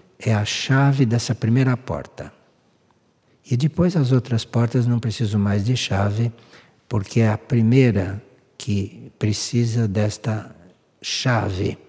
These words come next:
precisa dessa humildade na fechadura pra ela abrir.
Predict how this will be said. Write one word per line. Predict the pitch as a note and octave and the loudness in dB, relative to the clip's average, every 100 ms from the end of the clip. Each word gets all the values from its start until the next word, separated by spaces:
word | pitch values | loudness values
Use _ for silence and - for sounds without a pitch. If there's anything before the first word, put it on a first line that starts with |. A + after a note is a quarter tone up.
| _ _ _ _ | _ _ _ _
precisa | - B2+ A2+ | -2 0 2
dessa | A2+ - B2 | 0 2 2
humildade | B2 A#2 G2+ A2 G#2+ F#2+ G#2 | 4 4 4 4 2 2 0
na | G2 | 0
fechadura | - G#2 A#2 G2+ G2+ D#3 C#3 D3 - _ - | -2 -2 0 2 6 8 8 2 -6 _ -6
pra | G#2 | -2
ela | G#2+ A#2 | 0 0
abrir. | G2 D2+ - - | 0 -4 -8 -10